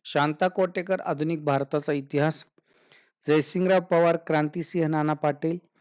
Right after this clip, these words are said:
ग्रोव्हर बेल्लेकर, आधुनिक भारताचा इतिहास, बिपनचंद्र, आधुनिक भारत, असे हे संदर्भ ग्रंथ आपल्याला दिसून येतात. आता याच्यामध्ये प्रामुख्याने आपल्याला पाहिलं असेल, आपण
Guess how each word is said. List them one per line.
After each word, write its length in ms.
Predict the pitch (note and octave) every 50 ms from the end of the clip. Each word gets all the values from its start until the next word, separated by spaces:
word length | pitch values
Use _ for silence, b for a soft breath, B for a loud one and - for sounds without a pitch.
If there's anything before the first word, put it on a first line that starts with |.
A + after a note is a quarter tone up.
| b b b b - C3+ C3
ग्रोव्हर 360 | D3 D#3+ D#3+ E3 F3+ F#3+ F#3
बेल्लेकर, 640 | E3 C#3+ D3 C#3+ D3 D3+ E3 E3+ E3 - F#3+ F#3 F#3+ G3 _ _ _ _ - -
आधुनिक 420 | - D3 D3 E3+ E3+ F#3+ F#3+ D#3+ D3+
भारताचा 460 | D3 C#3 C#3+ C#3 - - D#3+ D#3 E3+
इतिहास, 440 | E3 D#3+ D#3+ - E3+ E3+ E3+ E3 _ _ _ _ -
बिपनचंद्र, 800 | D3 D3+ D3+ - E3+ E3+ E3+ - F#3 F3+ F#3 F3+ F3+ F#3 G3 G#3 A#3 _ - -
आधुनिक 460 | D3 C#3 C#3+ D3+ D#3 E3 D#3+ D3+ D3
भारत, 300 | D3+ C3+ C3+ D3+ E3 F3 - b b b b b b b b b -
असे 380 | D#3 D#3 - - G#3 G#3+ G#3+
हे 300 | G#3+ G#3 _ - - F#3
संदर्भ 400 | E3+ - E3 D#3 D3+ D3+ D#3 D#3
ग्रंथ 380 | E3 D3+ D#3 D3+ D#3 D3+ D3 E3 E3 F3+ F#3+ _ b b b b b _ _
आपल्याला 460 | - D#3 C#3+ - - D3 D3 D3+ D#3 D#3 D#3 _ _ _ -
दिसून 460 | C#3+ C3+ C#3 C#3 - - D#3+ D#3 E3 F#3+ _ _ _ -
येतात. 300 | D3 C3+ - - C3 B2+ - - B B B B B B
आता 120 | E3 F#3
याच्यामध्ये 600 | G3 F#3 F3+ F3+ E3+ F3 G#3 G3+ G3+ G3 F#3+ G#3 G#3+
प्रामुख्याने 640 | G#3 - G3 F3+ F3 F#3 F#3 F3 - F#3+ G3 G3
आपल्याला 360 | F#3+ E3+ E3+ - F3+ F#3 F#3+ F#3
पाहिलं 600 | F3+ - _ _ - D#3+ D3 D3+ E3 F3 F#3 F#3
असेल, 320 | F3 D#3 - - E3+ E3
आपण 420 | D#3+ D3+ D3 - D#3 D3+ D#3 E3+